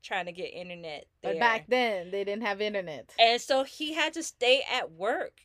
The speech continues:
Speaker 1: and we record at night. So for him to, like, take the time to stay at work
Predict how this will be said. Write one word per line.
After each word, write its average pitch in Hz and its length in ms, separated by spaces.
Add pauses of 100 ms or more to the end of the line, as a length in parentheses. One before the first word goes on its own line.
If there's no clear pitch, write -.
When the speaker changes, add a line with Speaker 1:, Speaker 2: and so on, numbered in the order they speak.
(140)
Speaker 1:
and 190 320
we 254 140
record 247 480
at 196 120
night. 202 460
So 208 300
for 214 260
him 262 400
to, 208 320 (140)
like, 175 320 (100)
take 262 240
the 220 100
time 226 380
to 214 140
stay 220 340
at 214 240
work 208 340